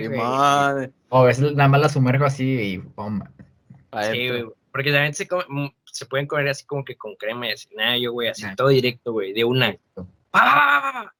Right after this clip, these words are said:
Speaker 1: Tú, Nelson, ¿cómo te la comes? Aparte de entera. Te
Speaker 2: Ah, no,
Speaker 1: escuchamos.
Speaker 2: quiero hacer mención también de otro platillo, eh, mexicano, que son los tamales, güey. No
Speaker 1: Uh,
Speaker 2: sé, a
Speaker 1: yo
Speaker 2: mí
Speaker 1: soy
Speaker 2: sí es
Speaker 1: hater de
Speaker 2: algo
Speaker 1: los tamales, ¿eh?
Speaker 2: No.
Speaker 3: A ver, a mí sí me gustan
Speaker 1: Hater.
Speaker 3: los tamales, pero no es mi favorito, güey.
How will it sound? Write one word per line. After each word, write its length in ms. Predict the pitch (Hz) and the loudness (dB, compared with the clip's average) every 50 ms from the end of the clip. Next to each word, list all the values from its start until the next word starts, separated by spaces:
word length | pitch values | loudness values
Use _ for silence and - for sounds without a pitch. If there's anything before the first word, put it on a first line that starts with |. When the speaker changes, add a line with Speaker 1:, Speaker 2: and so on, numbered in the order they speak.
| _ | _
Speaker 1:
Tú, 100 | - 151 | -12 -10
Nelson, 400 | 170 185 190 190 - 226 240 240 - _ _ | -8 -6 -8 -6 -6 -8 -8 -10 -12 _ _
¿cómo 240 | - 135 139 135 131 | -8 -6 -6 -4 -2
te 100 | 147 127 | -2 -2
la 140 | 113 - | -2 -4
comes? 400 | - - 117 110 98 92 - - 104 | -4 -8 -8 -8 -8 -12 -12 -12 -12
Aparte 320 | 101 - 110 110 - 135 | -6 -6 -6 -4 -2 -2
de 60 | 123 | -4
entera. 360 | 110 107 - - 107 104 - - - | -4 -4 -4 -4 -2 -2 -2 -6 -8
Te 80 | - 190 185 | -8 -6 -4
Speaker 2:
Ah, 240 | 160 160 160 165 165 | -4 -4 -6 -4 -4
no, 120 | 165 165 | -4 -4
Speaker 1:
escuchamos. 600 | 160 135 - 135 131 143 139 131 123 - - - _ | -4 -2 0 2 2 2 2 0 -4 -8 -12 -14 _
Speaker 2:
quiero 140 | - 135 147 | -4 -2 -2
hacer 180 | 143 147 165 165 | -2 -2 -4 -6
mención 320 | 165 156 143 - 143 135 | -6 -8 -8 -8 -6 0
también 240 | 147 156 147 147 143 | 0 0 0 0 -2
de 80 | 147 147 | -4 -4
otro 180 | - 165 156 | -4 -4 -10
platillo, 840 | - _ - 143 131 - _ - 123 123 127 139 143 151 156 151 151 - - _ _ | -12 _ -2 -2 -2 -2 _ -6 -4 -2 0 0 0 0 -2 -6 -12 -20 -20 _ _
eh, 120 | - 92 87 | -14 -10 -6
mexicano, 800 | 117 120 113 113 - 123 - - 127 120 123 139 147 160 175 185 - _ _ _ _ _ _ _ _ _ _ _ | -4 -4 -4 -4 -6 -10 -4 0 2 2 2 2 -2 -6 -8 -10 -16 _ _ _ _ _ _ _ _ _ _ _
que 80 | - | -18
son 200 | - - 127 123 | -4 -2 -2 0
los 200 | 127 135 131 - | 0 -2 -4 -4
tamales, 600 | - 156 127 123 117 110 110 113 117 113 107 104 | -2 -2 -2 -2 -2 -6 -6 -6 -6 -8 -8 -10
güey. 160 | 101 101 98 95 95 _ _ _ _ _ _ _ _ _ _ _ _ _ _ _ _ _ _ _ - - | -14 -14 -16 -16 -20 _ _ _ _ _ _ _ _ _ _ _ _ _ _ _ _ _ _ _ -14 -6
No 100 | 120 117 | -6 -4
Speaker 1:
Uh, 20 | |
Speaker 2:
sé, 200 | 117 120 127 120 120 | 0 4 4 6 6
a 60 | 117 | 6
Speaker 1:
yo 0 | |
Speaker 2:
mí 60 | 117 123 | 4 2
Speaker 1:
soy 160 | 127 135 143 | 0 -2 -2
Speaker 2:
sí 160 | - 143 147 | 0 0 0
es 100 | 139 - | 0 2
Speaker 1:
hater 120 | - 131 139 | 2 2 4
de 60 | 147 | 4
Speaker 2:
algo 80 | 139 127 | 2 2
Speaker 1:
los 140 | 123 - - | 0 -4 -4
tamales, 520 | 117 110 107 110 117 120 120 117 113 - 123 | -8 -4 -2 0 0 0 -2 -4 -6 -6 -8
¿eh? 160 | 131 165 202 - - - _ _ _ _ | -8 -8 -10 -12 -20 -20 _ _ _ _
Speaker 2:
No. 220 | - 156 180 190 - | -4 -2 0 4 4
Speaker 3:
A 40 | 127 | 6
ver, 160 | 123 120 104 - - _ _ _ _ _ _ - | 4 4 2 -2 -10 _ _ _ _ _ _ 0
a 80 | 135 127 | 2 2
mí 100 | 123 131 | 2 2
sí 100 | 160 170 | 2 4
me 80 | 180 180 | 4 4
gustan 260 | 175 160 151 180 175 | 4 6 4 2 2
Speaker 1:
Hater. 140 | 170 170 160 | 2 0 2
Speaker 3:
los 140 | 147 147 135 | 2 0 2
tamales, 420 | 143 143 131 123 127 147 165 170 175 | 2 0 2 2 2 2 2 0 2
pero 240 | - 160 139 135 | 2 4 4 4
no 400 | 127 120 120 120 117 113 113 120 123 | 4 2 2 0 0 2 2 2 2
es 60 | 127 | 0
mi 120 | 139 143 | 0 0
favorito, 520 | 139 143 135 123 113 104 101 95 - 107 98 | 2 2 4 4 4 2 0 -2 -4 -4 -4
güey. 200 | 95 90 85 - | -4 -4 -6 -8